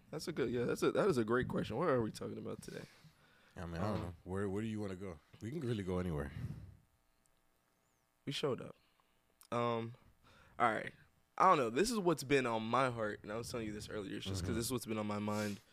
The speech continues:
Speaker 2: Yeah.
Speaker 1: all week, and it's honesty,
Speaker 2: Okay.
Speaker 1: vulnerability,
Speaker 2: Okay.
Speaker 1: and an honor.
Speaker 2: Okay.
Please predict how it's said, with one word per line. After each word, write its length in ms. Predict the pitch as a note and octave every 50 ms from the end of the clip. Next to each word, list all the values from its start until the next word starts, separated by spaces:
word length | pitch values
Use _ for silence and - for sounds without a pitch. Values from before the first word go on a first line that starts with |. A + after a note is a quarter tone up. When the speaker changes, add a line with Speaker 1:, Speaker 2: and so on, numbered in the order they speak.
| - - - - _ _
Speaker 2:
Yeah. 160 | - D2 C#2+
Speaker 1:
all 200 | G#2+ A2+ G#2+ G#2
week, 300 | G2+ G#2+ G#2+ G2+ - - -
and 140 | G2+ G2+ G2+
it's 180 | G2+ - - - -
honesty, 560 | G#2 G#2 G#2 A2 - - - C3+ C#3+ D#3+ E3 - - - - - - _ _ -
Speaker 2:
Okay. 320 | E2 - - D#2+ D#2 G2 G#2 - - _ - -
Speaker 1:
vulnerability, 800 | A2 A#2 A#2 A#2 A2+ G2+ G#2+ G#2 G#2 G2+ G2+ G#2 G#2 A2+ A#2+ - _ _ _ _ _ _ _ _ D3+ -
Speaker 2:
Okay. 280 | - - E2 D#2+ E2+ G2 - - - - - - - - - - _ _ _ _ _ -
Speaker 1:
and 480 | A#2 A#2+ B2 A#2+ A#2 A#2 A2 G2+ - - - _ _ _ _ _ _ _ _ _ _ _ _ _ _ _ _ _ _ _ _ _ -
an 120 | A#2 G#2+
honor. 460 | A2 A2 A2+ C#3+ C#3+ A2+ - - - - - - - _ _ _ _ _ _ _ _ _ _ _ _ _ _ _ _ _ _ _ _ _ _
Speaker 2:
Okay. 260 | - A2+ A#2+ C3 C3+